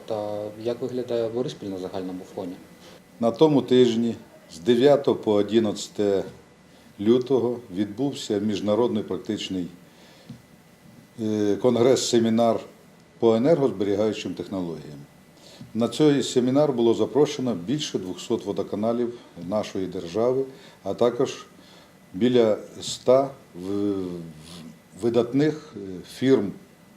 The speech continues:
Speaker 2: світового рівня, які займаються в системі водопостачання та водовідведення в світі. Найбільш крупною компанією, яка, е, спонсорувала відкриття цього конгресу,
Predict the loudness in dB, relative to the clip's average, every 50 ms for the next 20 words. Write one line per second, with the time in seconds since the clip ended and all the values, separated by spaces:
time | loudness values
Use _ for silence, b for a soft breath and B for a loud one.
0 | -20 -16 -4 -2 0 2 2 2 2 4 4 2 2 2 0 0 2 2 0 0
1 | -2 -4 B B B B B B -8 -6 -2 0 2 2 2 2 0 2 2 2
2 | 2 4 4 2 0 -2 -2 -2 0 0 0 -2 -4 -10 -16 -20 -20 -20 -20 -20
3 | -20 -18 -8 -4 -4 -4 0 2 2 2 4 2 2 0 -2 -2 -4 -4 -6 -6
4 | -6 -8 -8 -4 -2 -2 0 0 -2 -4 -6 -6 -8 -6 -6 -6 -8 -8 -6 -2
5 | 0 0 0 0 0 -2 -4 -6 -8 -12 -14 -14 -12 -12 -12 -12 -14 -20 -20 -20
6 | -20 -20 -20 -20 B B B B B B B B B B -6 -2 2 2 2 2
7 | 2 0 0 0 0 -2 -4 -6 -8 -14 -20 -20 -16 -6 0 0 0 2 0 0
8 | 0 0 0 0 -2 -2 -4 -4 -2 0 0 0 -2 -2 -4 -4 -4 -4 -2 0
9 | 0 0 0 -2 B B B B B B B B B -20 -10 -4 -2 0 0 0
10 | -2 -4 -4 -2 -2 2 4 4 4 6 6 4 4 4 2 2 0 -2 -4 -6
11 | -6 -4 -4 -4 -6 -4 -4 -4 -4 -4 -2 -2 -2 0 2 2 4 2 2 0
12 | -4 -8 -8